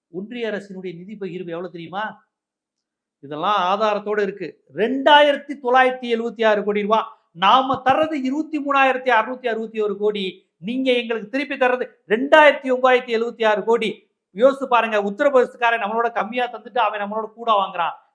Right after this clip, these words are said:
பீகார்காரன் நாலாயிரம் கோடி தந்துட்டு அவன் ஏழாயிரம் கோடி வாங்குறான், மத்திய பிரதேசக்காரன் ஏழாயிரம் கோடி தந்துட்டு ஐயாயிரம் கோடி வாங்குறான். ஆனா தமிழன், இழிச்சவாய தமிழன், ஏமாளி தமிழன்,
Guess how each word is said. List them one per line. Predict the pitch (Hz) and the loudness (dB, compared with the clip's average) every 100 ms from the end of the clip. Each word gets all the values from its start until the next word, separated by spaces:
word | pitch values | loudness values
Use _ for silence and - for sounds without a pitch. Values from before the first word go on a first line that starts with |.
| 170 | -4
பீகார்காரன் | 269 294 269 247 240 247 - 165 139 | 2 6 4 4 0 -2 -6 -12 -2
நாலாயிரம் | 165 233 269 285 277 262 | 4 8 10 8 6 4
கோடி | 277 | 2
தந்துட்டு | 269 247 262 | 0 -6 -4
அவன் | 262 220 | -4 0
ஏழாயிரம் | 220 254 254 240 | 2 4 2 0
கோடி | 247 233 | -4 -2
வாங்குறான், | 214 208 190 165 _ _ | -2 0 -2 -2 _ _
மத்திய | 202 202 302 | -4 -2 -2
பிரதேசக்காரன் | 294 269 - 262 262 | 0 -2 0 0 2
ஏழாயிரம் | 214 240 269 269 247 | 4 6 6 6 4
கோடி | 254 | -2
தந்துட்டு | 254 240 254 | -2 -4 0
ஐயாயிரம் | 226 214 247 233 | 0 2 0 -2
கோடி | 226 | -4
வாங்குறான். | 214 208 190 180 - _ _ | -2 -2 -2 -4 -6 _ _
ஆனா | 160 180 170 - | -8 -6 -8 -6
தமிழன், | 180 226 240 202 165 - _ _ _ - | -8 -8 -6 -6 -6 -12 _ _ _ -12
இழிச்சவாய | 220 277 294 269 262 226 | -10 -8 0 4 4 2
தமிழன், | 202 202 196 175 151 _ | -2 -4 -4 -6 -8 _
ஏமாளி | 160 277 311 294 262 - | 0 2 6 4 4 -2
தமிழன், | 196 190 170 139 | -4 -2 -4 -4